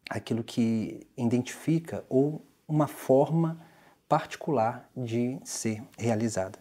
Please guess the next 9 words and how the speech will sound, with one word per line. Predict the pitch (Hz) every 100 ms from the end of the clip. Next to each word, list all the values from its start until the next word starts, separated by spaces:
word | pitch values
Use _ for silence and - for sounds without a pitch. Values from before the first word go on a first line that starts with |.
| - - - -
O | 208
segundo | 202 196 214
método | 147 117 143 113 107 104
é | 123
o |
método | 120 107 113 120 120
de | 120 123
Lexio | 110 107 - - 135 117 -
Inaciana. | 127 127 127 - 127 135 131 95